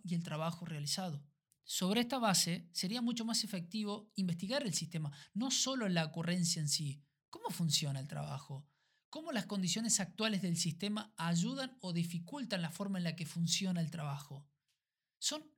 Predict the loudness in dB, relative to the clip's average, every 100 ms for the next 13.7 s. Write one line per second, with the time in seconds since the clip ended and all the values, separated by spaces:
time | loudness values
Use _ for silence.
0 | _ -6 -2 0 0 2 2 2 0 0
1 | -2 -2 -2 -4 -6 -2 -2 -2 -8 -12
2 | -2 2 4 4 0 -2 -4 -8 -2 2
3 | 2 2 0 0 -2 0 0 0 -2 -2
4 | -2 -4 -6 -4 2 2 2 0 0 0
5 | 0 -4 -16 -2 2 2 2 -2 -2 -4
6 | 0 2 2 2 -2 -4 -4 -4 -2 -2
7 | -2 -2 -6 -2 -2 -2 -6 -4 -2 -2
8 | -2 -6 -14 _ _ _ _ _ _ -10
9 | -2 2 4 4 4 2 0 0 0 0
10 | 2 0 0 2 0 0 0 2 0 -2
11 | -2 -2 0 0 0 -6 -10 _ _ _
12 | 0 0 0 2 4 4 2 2 0 0
13 | -2 0 -2 0 -2 -4 -8